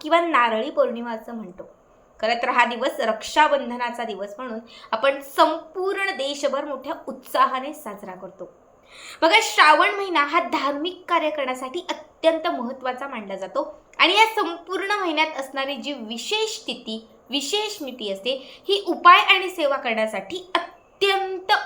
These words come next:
उच्च कोटीची मानली जाते. आज श्रावणातील पहिली पौर्णिमा आहे, अत्यंत महत्त्वाचा दिवस आहे. बघा, पौर्णिमा तिथी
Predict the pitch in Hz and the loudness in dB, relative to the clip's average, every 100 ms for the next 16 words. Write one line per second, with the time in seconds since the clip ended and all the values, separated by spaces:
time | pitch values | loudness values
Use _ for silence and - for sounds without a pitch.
0 | - 330 - - 370 339 294 285 247 262 | -4 -6 -6 -10 -4 -2 -2 -4 -14 -12
1 | 220 196 185 180 185 - _ _ - 339 | -12 -12 -12 -14 -16 -20 _ _ 4 4
2 | 349 - 339 311 311 320 349 370 - 277 | 4 4 6 6 6 0 -4 -8 -4 -4
3 | 254 277 277 262 240 233 190 220 - _ | -4 -8 -4 -4 -4 -10 -12 -14 -20 _
4 | - 220 - 247 240 247 214 202 220 247 | -10 -10 -4 -6 -4 -8 -12 -14 -14 -12
5 | 220 240 220 185 180 180 170 _ _ _ | -12 -12 -14 -16 -16 -20 -20 _ _ _
6 | - - 226 277 311 - - 277 262 269 | -20 -2 2 4 2 -2 0 4 4 4
7 | 311 330 320 220 220 | -2 -2 -6 -12 -16